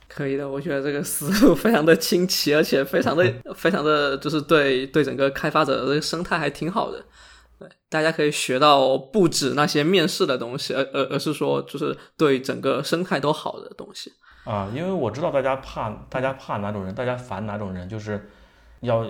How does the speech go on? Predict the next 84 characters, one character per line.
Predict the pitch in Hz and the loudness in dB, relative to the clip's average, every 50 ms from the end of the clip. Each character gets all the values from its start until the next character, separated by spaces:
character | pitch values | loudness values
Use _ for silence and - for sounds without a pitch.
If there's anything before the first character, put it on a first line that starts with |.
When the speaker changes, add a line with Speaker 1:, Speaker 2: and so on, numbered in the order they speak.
| - 117 | -6 -4
Speaker 2:
要 | 120 123 113 113 110 | -2 0 0 0 -2
收 | - - 131 123 | -4 -4 -2 -2
割 | 123 127 | 0 0
大 | 127 127 | -2 0
家 | 117 107 | -2 -2
的 | 104 101 | -2 -2
人， | 95 92 92 92 - 185 | -4 -4 -6 -6 -6 -2
我 | 190 165 127 | 0 0 0
不 | 113 110 107 107 107 | 0 -2 -4 -4 -2
是 | 139 208 440 | -2 0 0
那 | 453 | 0
样 | 392 151 131 | 0 0 0
的 | 113 101 | 0 -2
人， | 98 95 92 101 110 113 127 | -2 -4 -6 -6 -8 -10 -8
你 | 170 202 214 208 | -6 -6 -4 -6
放 | 185 185 - - 233 151 185 | -6 -4 -2 0 2 2 2
心 | 185 240 247 220 | 0 0 -2 -2
给 | 185 | -2
我 | 156 131 117 113 | -2 -2 -2 -4
钱。 | 117 107 98 95 98 120 | -4 -6 -8 -8 -8 -8
可 | 120 123 | -6 -6
是 | 123 - 175 135 127 - - - - - - - - - | -4 -4 -4 -4 -4 -6 -12 -20 -20 -20 -20 -20 -18 -10
不 | - 147 | -6 -6
是 | 139 160 | -4 -2
你 | 143 107 92 92 | -2 -4 -4 -6
说 | 92 - 127 135 131 | -6 -4 -2 -2 -2
别 | 120 - 107 | -2 -4 -6
人 | 107 113 | -6 -6
就 | 113 | -6
信， | 113 - - 127 104 101 104 - - - | -8 -6 -6 -8 -8 -8 -10 -14 -18 -14
不， | - 135 135 135 139 - 131 120 | -8 -6 -6 -6 -6 -10 -12 -10
也 | 131 123 123 | -6 -4 -4
不 | 120 117 120 - 139 156 | -4 -4 -4 -4 -4 -4
是 | 175 175 147 | -4 -4 -4
你 | 135 120 113 113 | -2 -2 -2 0
们 | 135 180 175 | 0 2 2
俩 | 135 117 139 135 | 2 0 0 -2
信， | 123 143 143 110 - - - - | -2 -2 -4 -4 -4 -6 -12 -16
Speaker 1:
<laughs> | - - - - | -16 -18 -10 -6
Speaker 2:
人 | - 113 | -4 -2
家 | 143 | -2
的 | 139 127 | -2 -2
上 | 127 - 185 143 110 | -2 -2 -2 -2 -2
级 | 92 92 | -2 -4
就 | 101 92 | -6 -6
信 | - - 98 92 | -6 -6 -8 -8
的， | 92 - - - - | -8 -12 -14 -16 -12
这 | - 151 156 | -10 -8 -6
种 | 151 113 101 | -4 -4 -4
事 | 98 156 143 | -4 -4 -4
儿 | 120 113 117 - | -4 -4 -8 -12
就 | - 135 127 | -14 -16 -16
不 | 120 - - | -12 -10 -10
是 | 123 160 | -8 -6
那 | 156 | -6
么 | 135 110 | -4 -4
玩 | 98 90 90 | -4 -4 -6
儿 | - 104 | -6 -6
的。 | 113 113 117 107 | -8 -8 -8 -8
我， | 113 123 139 160 | -8 -8 -6 -6
这 | - 196 | -4 -4
个 | 160 131 | -4 -2
我 | 110 113 139 | -2 -2 -2
也 | 127 | -2
同 | 120 - 101 101 | -4 -4 -6 -6
意。 | 120 131 - - - - - - - - - - - _ _ _ _ _ _ _ _ _ _ - - - | -6 -8 -10 -14 -18 -20 -20 -20 -20 -20 -20 -20 -20 _ _ _ _ _ _ _ _ _ _ -20 -16 -12
Speaker 1:
OK， | - 139 - 151 143 | -12 -10 -10 -10 -10
然 | 139 135 | -8 -4
后 | 165 147 139 | 0 0 0
我 | 135 | 0
们 | 127 131 131 131 131 127 131 135 135 | 0 -4 -6 -8 -10 -10 -12 -12 -6
关 | 135 143 143 147 | -4 -2 -2 -2
于 | 139 131 131 | -2 -4 -6
G | 135 135 - 151 147 | -8 -6 -4 -2 -2
D | 143 147 151 156 | 0 0 2 2
E | 156 | 2
的 | 139 147 131 127 131 117 127 | 0 0 -2 -2 -4 -4 -4
这 | 139 147 139 131 | -4 -6 -6 -4
个 | 131 135 117 120 | -4 -4 -4 -4
话 | 147 - - 170 147 | -4 -2 -2 0 0
题 | 143 - - 135 135 | -2 -4 -6 -8 -8
可 | 135 - 135 | -6 -6 -6
能 | 123 123 117 120 120 127 | -6 -6 -6 -6 -8 -8
就 | 131 - 160 151 143 139 131 127 123 127 127 | -4 0 2 4 4 4 4 2 0 -2 -6